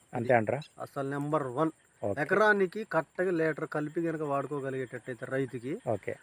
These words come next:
Speaker 2: ఒక పదిహేను వందలు కాంప్లెక్స్ కట్టలో ఒక పన్నెండు వందలు మన కావనుకొని కలుపుకొని కనుక వాడుకునగలిగితే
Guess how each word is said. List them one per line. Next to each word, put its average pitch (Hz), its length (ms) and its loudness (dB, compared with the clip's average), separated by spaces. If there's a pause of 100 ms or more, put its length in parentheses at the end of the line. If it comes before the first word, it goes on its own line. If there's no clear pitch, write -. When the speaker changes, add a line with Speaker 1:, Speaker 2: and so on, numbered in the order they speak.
(140)
Speaker 2:
ఒక 147 160 -4
పదిహేను 139 440 -2
వందలు 170 580 0
కాంప్లెక్స్ 143 420 -4
కట్టలో 139 340 -6
ఒక 131 200 -8
పన్నెండు 131 280 -4
వందలు 147 240 -2
మన 139 280 -4
కావనుకొని 131 580 -6
కలుపుకొని 135 420 -8
కనుక 131 140 -10
వాడుకునగలిగితే 123 960 -8